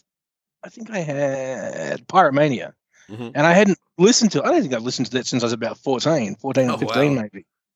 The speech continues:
Speaker 2: Donkey's
Speaker 1: And
Speaker 2: years.
Speaker 1: Donkey's years, indeed.
Speaker 2: <laughs>
Speaker 1: And I, you know, I really enjoyed it. I was surprised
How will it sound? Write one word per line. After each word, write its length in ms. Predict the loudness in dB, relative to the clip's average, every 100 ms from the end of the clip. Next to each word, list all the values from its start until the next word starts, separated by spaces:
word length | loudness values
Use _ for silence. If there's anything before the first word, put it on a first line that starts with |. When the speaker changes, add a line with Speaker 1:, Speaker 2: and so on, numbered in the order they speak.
| -6
Speaker 2:
Donkey's 440 | -4 -4 -8 -2
Speaker 1:
And 80 | 4
Speaker 2:
years. 280 | 6 4 -4 _ _ _ -20 _ _ _ -8
Speaker 1:
Donkey's 380 | -6 0 2 6
years, 440 | 6 6 2 -4
indeed. 500 | -2 2 2 2 -2 -10 -16 -18
Speaker 2:
<laughs> 200 | -6 2
Speaker 1:
And 200 | 2 4
I, 140 | 0 2
you 120 | 4
know, 80 | 4
I 120 | 4
really 280 | 2 2 0
enjoyed 420 | 0 -2 0 -2
it. 60 | -2
I 120 | -6
was 140 | -6
surprised 960 | -6 -10 -6 -2 0 2 2 2 -4